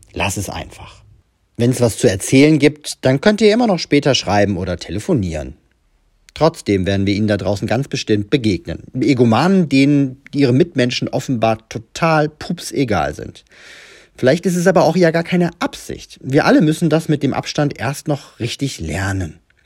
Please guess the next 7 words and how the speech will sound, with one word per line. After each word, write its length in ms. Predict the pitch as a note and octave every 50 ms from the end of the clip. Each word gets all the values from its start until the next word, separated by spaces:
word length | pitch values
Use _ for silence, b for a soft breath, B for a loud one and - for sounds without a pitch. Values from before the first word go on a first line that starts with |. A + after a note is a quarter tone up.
| B B B B B B
Und 140 | - G2 -
deswegen 260 | C3+ - F#3 F3 E3+
mein 180 | D3 C3 A#2 G#2
letzter 360 | A2 C#3+ - - - D#3+ -
Tipp 240 | - E3+ D#3+ E3 -
Nummer 240 | G2+ E2+ C#2 A#1
zwanzig, 640 | - - - E2+ G2+ C3 C#3 - D#3+ D#3 E3+ - -